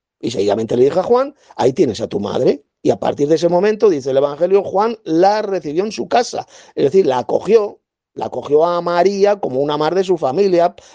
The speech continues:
para cuidarla hasta el fin de sus días. Sin embargo, la gran ramera de Roma, la Iglesia Católica, basa su satánica mariolatría,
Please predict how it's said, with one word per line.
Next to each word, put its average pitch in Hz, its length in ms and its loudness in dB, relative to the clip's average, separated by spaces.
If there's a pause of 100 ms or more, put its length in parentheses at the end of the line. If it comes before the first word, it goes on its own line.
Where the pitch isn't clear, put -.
para 113 220 2
cuidarla 151 1000 0
hasta 131 200 -6
el - 80 -2
fin 147 160 0
de 147 80 4
sus 123 200 -6
días. 220 520 0 (360)
Sin 139 160 0
embargo, 180 260 2
la 151 100 0
gran 185 240 0
ramera 202 380 0
de 208 100 2
Roma, 220 580 -2 (360)
la 113 60 -10
Iglesia 143 280 0
Católica, 180 480 2
basa 175 380 -2 (340)
su - 320 0
satánica 226 1000 0
mariolatría, 170 1700 2